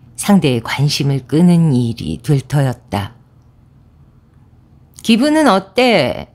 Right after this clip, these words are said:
좀 진정이 됐니?" "응, 조금." "잠은 제대로 자.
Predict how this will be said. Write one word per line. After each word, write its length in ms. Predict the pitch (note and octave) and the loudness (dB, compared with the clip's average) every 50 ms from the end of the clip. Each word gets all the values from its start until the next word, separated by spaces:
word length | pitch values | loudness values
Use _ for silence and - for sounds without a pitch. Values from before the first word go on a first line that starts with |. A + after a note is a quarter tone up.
| _ _ _ _ _ _ - | _ _ _ _ _ _ -2
좀 200 | A3 B3 C4 A3 | 0 2 2 4
진정이 500 | - A3 A3 G#3+ C4+ C4+ C4+ D4 D4 - | 4 4 4 4 4 4 2 0 0 0
됐니?" 640 | A#3+ A3 G3+ G3+ G3+ G#3 A#3 C#4+ E4 F#4 G#4+ - - _ - - - _ - - _ _ - - - - - - _ - - _ - - - - - - - - - - | 2 2 4 4 4 4 4 2 2 0 -2 -6 -10 _ -20 -20 -20 _ -20 -20 _ _ -20 -20 -20 -20 -20 -20 _ -20 -20 _ -20 -20 -20 -20 -20 -20 -20 -16 -6 0
"응, 460 | - F3+ F3 F3 F3 F3+ F#3 F#3 F3+ - - - _ _ _ _ _ | 2 4 4 6 6 4 4 2 2 -2 -6 -14 _ _ _ _ _
조금." 600 | - - F#3 F3 - F3 D3 D#3+ E3 F3 F3+ F3+ - _ _ _ _ _ _ _ _ _ _ _ _ _ _ _ _ - _ _ _ _ - - - - - - - | -4 -2 -2 0 0 0 0 0 0 -2 -2 -4 -8 _ _ _ _ _ _ _ _ _ _ _ _ _ _ _ _ -20 _ _ _ _ -20 -20 -20 -20 -20 -16 -8
"잠은 380 | - - A3+ A#3+ C#4+ D#4+ D4+ | -4 -2 0 0 0 -2 -2
제대로 420 | G#3+ A#3 A3+ A3 C#4 C#4+ C#4+ D4+ D4 | 0 0 0 0 0 -2 -2 -4 -4
자. 580 | - - F#3+ A#3 C#4 E4 F4+ E4 F3+ A2 - | -4 -2 0 2 2 2 2 0 -4 -8 -14